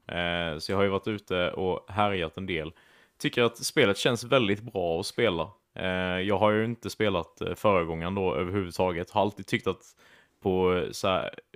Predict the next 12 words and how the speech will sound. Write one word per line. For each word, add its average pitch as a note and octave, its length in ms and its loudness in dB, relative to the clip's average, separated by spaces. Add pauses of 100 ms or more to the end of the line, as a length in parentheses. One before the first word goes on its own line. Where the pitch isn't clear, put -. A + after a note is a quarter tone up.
utvändigt F#2 480 -2
då A2 80 0
så G2+ 120 -4
ser F2 340 0
det F2+ 80 0
väldigt G2+ 300 0
klumpigt A#2 840 -4
ut A2 320 -4
i, E2+ 500 -4
i F2 260 -4
gameplayet D#2+ 580 -4
liksom. - 220 -18